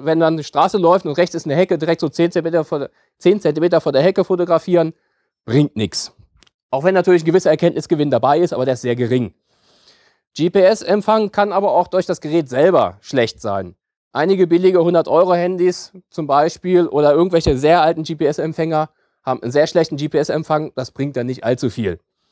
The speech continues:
Ich habe ja zum Beispiel das, äh, Huawei Honor oder H T C One, die haben bisher immer ganz guten Empfang.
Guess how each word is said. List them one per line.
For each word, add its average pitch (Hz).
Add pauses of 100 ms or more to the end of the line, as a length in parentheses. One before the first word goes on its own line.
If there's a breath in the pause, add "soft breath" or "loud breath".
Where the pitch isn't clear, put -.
(380)
Ich 160
habe 180
ja 170
zum 180
Beispiel 165
das, 139
äh, 135
Huawei 160
Honor 175
oder 151
H 143
T 151
C 131
One, 175
die 151
haben 160
bisher 175
immer 156
ganz 151
guten 165
Empfang. 160